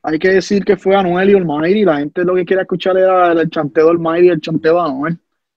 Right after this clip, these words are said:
La gente no quería escuchar más nada. Todos sonaban y a todo el mundo le gustaba a todos. Pero cuando tú ponías la canción, todo el mundo decía, "Acho", ¿verdad? Cuando sal-, esperaban esa parte y yo estoy loco que salga esta parte.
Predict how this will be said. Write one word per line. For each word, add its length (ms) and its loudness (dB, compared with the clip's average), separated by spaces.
La 100 2
gente 240 0
no 160 -4
quería 180 0
escuchar 340 -2
más 200 -2
nada. 220 -6
Todos 380 2
sonaban 520 2
y 40 2
a 40 0
todo 100 -4
el 60 -2
mundo 180 0
le 60 4
gustaba 300 4
a 40 -2
todos. 560 0
Pero 140 0
cuando 160 2
tú 40 0
ponías 200 2
la 80 4
canción, 680 0
todo 100 -6
el 80 -6
mundo 160 2
decía, 400 -2
"Acho", 440 -10
¿verdad? 220 -12
Cuando 300 -2
sal-, 300 -2
esperaban 640 0
esa 200 -2
parte 300 -2
y 40 4
yo 80 4
estoy 160 -6
loco 160 4
que 80 0
salga 200 -2
esta 180 -2
parte. 340 -8